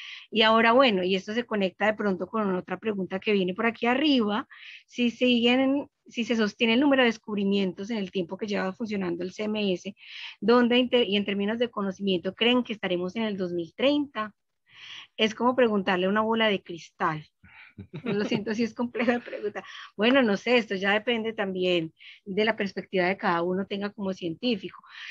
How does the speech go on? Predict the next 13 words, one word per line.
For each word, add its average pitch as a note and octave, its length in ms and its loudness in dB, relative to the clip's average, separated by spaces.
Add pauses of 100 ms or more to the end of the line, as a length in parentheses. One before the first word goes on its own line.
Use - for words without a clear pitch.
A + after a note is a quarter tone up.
(180)
Eh, G#3 340 6
también A#3 260 2
está A#3+ 180 0
muy C4 120 0
relacionado G#3 540 0
con A#3+ 160 -4
las G3 160 -2
futuras F#3+ 340 -4
operaciones F3+ 640 -2
del A3 160 0
L F3 220 0
H G3 240 -6
C. B3+ 240 -6